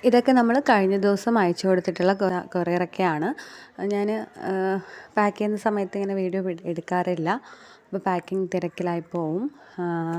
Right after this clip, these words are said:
പിന്നെ കുറച്ച് പേർക്ക് കൂടി നമ്മൾ പ്ലാന്റ് അയച്ചു കൊടുക്കാനുണ്ട്. അപ്പോൾ അവർക്കൊക്കെ ഞാൻ ആ, നാളെ ട്യൂസ്ഡേ മുതൽ അയച്ചു കൊടുക്കുന്നതാണ്. അപ്പോൾ നമുക്ക് സെയിലിനായിട്ടുള്ള പ്ലാന്റ് ഓരോന്നായിട്ട്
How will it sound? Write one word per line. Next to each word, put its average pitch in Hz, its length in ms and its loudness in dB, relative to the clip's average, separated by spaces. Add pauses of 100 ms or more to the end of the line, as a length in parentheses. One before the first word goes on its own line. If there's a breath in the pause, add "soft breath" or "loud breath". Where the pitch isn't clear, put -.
(320 loud breath)
പിന്നെ 233 160 2 (300)
കുറച്ച് 220 300 2
പേർക്ക് 220 360 4
കൂടി 208 220 2
നമ്മൾ 190 240 -2
പ്ലാന്റ് 185 340 2
അയച്ചു 175 240 0
കൊടുക്കാനുണ്ട്. 180 580 -2 (260 loud breath)
അപ്പോൾ 185 200 -2
അവർക്കൊക്കെ 180 480 -2 (460 loud breath)
ഞാൻ 185 180 0
ആ, - 20 0 (200)
നാളെ 180 280 0 (400 loud breath)
ട്യൂസ്ഡേ 185 440 0
മുതൽ 185 260 -2
അയച്ചു 175 260 -2
കൊടുക്കുന്നതാണ്. 170 680 0 (840 soft breath)
അപ്പോൾ 214 220 0
നമുക്ക് 190 280 0 (140)
സെയിലിനായിട്ടുള്ള 180 680 0
പ്ലാന്റ് 165 400 -2
ഓരോന്നായിട്ട് 170 640 -2